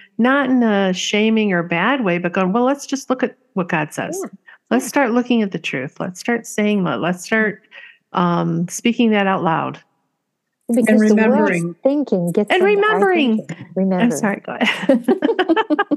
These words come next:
Speaker 2: We got a lot of voices from the world out there coming at us all the time.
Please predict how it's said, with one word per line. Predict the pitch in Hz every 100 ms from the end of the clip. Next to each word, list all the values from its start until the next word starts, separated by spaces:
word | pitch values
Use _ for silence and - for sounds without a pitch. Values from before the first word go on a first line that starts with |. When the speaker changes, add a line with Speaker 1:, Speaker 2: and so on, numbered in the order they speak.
| - 254
Speaker 2:
We | 392
got | 523
a | 285
lot | 247 262
of | 247
voices | 240 226 262 262 226
from | - 196
the | 185
world | 180 226 190
out | 156 160
there | 160
coming | 160 - 180 175
at | 165
us | 156 175
all | 160
the | 160
time. | - 160 160 151 -